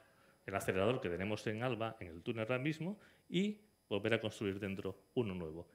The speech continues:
Es la manera eficiente de utilizar todo el túnel, toda la infraestructura, todo el edificio, toda la, toda, toda la energía, toda la producción de energía que estamos utilizando y la,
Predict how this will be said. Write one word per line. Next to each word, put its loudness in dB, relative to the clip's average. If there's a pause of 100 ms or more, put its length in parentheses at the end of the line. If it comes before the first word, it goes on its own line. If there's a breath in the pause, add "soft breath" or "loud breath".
Es -8
la 0
manera 2
eficiente 4
de 4
utilizar 4
todo 4
el 0
túnel, -2
toda -4
la 2
infraestructura, -4
todo -2
el 0
edificio, -4 (440 loud breath)
toda 0
la, -4 (280 loud breath)
toda, 2
toda 4
la 6
energía, 2 (100)
toda 6
la 8
producción 2
de 0
energía 0
que 2
estamos 0
utilizando 0
y 4
la, 2